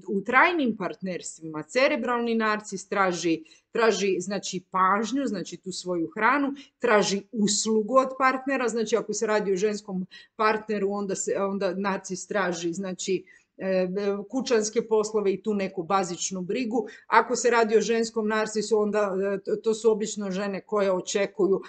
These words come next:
apsolutno uzdržavanje, e, ne znam, e, d-, bogat društveni život i slično. A ako govorimo o seksualnosti, ta seks-, e, oni očekuju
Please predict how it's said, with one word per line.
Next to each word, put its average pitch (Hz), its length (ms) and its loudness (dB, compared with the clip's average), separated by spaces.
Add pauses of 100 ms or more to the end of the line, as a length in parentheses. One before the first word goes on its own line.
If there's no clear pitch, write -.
(140)
apsolutno 214 640 0
uzdržavanje, 190 920 -2
e, 180 300 -2 (560)
ne 180 320 -10
znam, 160 340 -12 (1000)
e, 170 180 -8 (640)
d-, 185 340 0
bogat 190 360 2
društveni 185 500 -4
život 185 440 -6
i 165 60 -8
slično. 247 720 -4 (420)
A 170 180 2 (220)
ako 165 300 -6
govorimo 214 580 -2
o 240 60 -2
seksualnosti, 196 1080 -4
ta 202 80 0
seks-, 190 380 -8
e, 180 340 -2
oni 180 380 -6 (220)
očekuju 180 720 -4